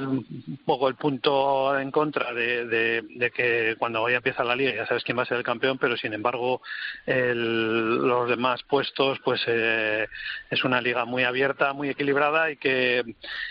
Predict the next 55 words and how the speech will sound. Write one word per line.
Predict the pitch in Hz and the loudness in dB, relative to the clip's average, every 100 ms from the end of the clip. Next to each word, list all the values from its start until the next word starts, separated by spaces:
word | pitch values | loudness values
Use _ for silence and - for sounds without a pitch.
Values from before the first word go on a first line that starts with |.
| - | -4
y | 160 | -2
que | 123 139 | 2 2
este | 131 - | 2 -2
año, | 147 175 | 0 0
pues, | 202 - 139 131 | 2 2 0 0
hemos | 135 127 | -2 0
visto | 143 175 | 0 0
cómo | 160 156 | 0 0
se | 139 | 2
daban | 131 117 | 2 0
muchas | 120 135 117 | -2 -2 -2
sorpresas, | 113 98 160 156 120 | -4 0 0 2 0
¿no? | 131 | -2
De | 156 113 | -2 -2
equipos | 120 - 120 123 120 120 113 - - - - - | -2 0 0 0 0 0 -2 -4 -4 -10 -6 -6
que | |
estaban | 113 120 113 113 117 | -2 0 0 -2 -2
en | 117 113 | -2 0
las | 117 | 0
últimas | 135 131 127 127 120 123 123 - | -2 -2 0 2 2 0 -2 -2
puestos, | 151 139 - 160 143 | 0 0 0 0 0
pues, | 120 | -2
ganando | 113 123 127 | -2 0 0
puntos | 135 143 160 160 - - - - - | 0 2 2 2 0 -8 -14 -14 -10
y, | 147 127 113 110 104 110 120 | -4 0 2 2 0 -2 -2
y | 117 | 0
esto | 113 - | 0 0
yo | 120 120 | 0 2
creo | 123 | 0
que | 143 120 | 0 0
es, | - - _ - - | -2 -8 _ -14 -6
que | - | -4
es | 117 | -2
bueno | 117 110 | -2 -2
de | 98 | -2
cara | 110 104 | 0 0
a | 101 | 0
la | |
competición, | 101 - 98 101 131 113 | -2 -4 -4 -2 -2 -2
¿no? | 120 | -2
Que | 113 | -2
haya, | 107 107 104 101 95 _ | 0 0 0 0 -6 _
que | 131 | 0
haya | 123 | 0
sorpresas | 107 123 - 131 117 120 - | -2 -6 -2 -2 0 -2 0
cada | 123 117 | -2 0
jornada | 120 113 127 131 131 | -2 -2 0 0 0
o | 123 | 0
que | 131 | 0
haya | 120 | 0
muchos | 117 120 113 | -2 -6 -2
partidos | 123 - 123 127 | -4 -2 -2 0
en | 131 | 0
los | 113 107 | -2 -2
que, | 131 113 | -2 -2